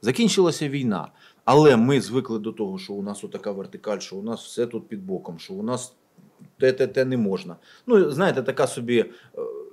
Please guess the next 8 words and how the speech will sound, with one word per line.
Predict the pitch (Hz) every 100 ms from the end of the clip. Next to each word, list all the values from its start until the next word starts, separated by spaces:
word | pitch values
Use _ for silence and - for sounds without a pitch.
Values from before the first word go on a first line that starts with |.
| _ _ _ -
всередині | - 147 151 139 135
кожної | 143 123 131
людини | 127 135 156
або | 120 120
суспільства | 127 131 - 139 131
комендантська | - 123 120 139 120 131
година, | 131 123 110 87
коли, | 101 104 110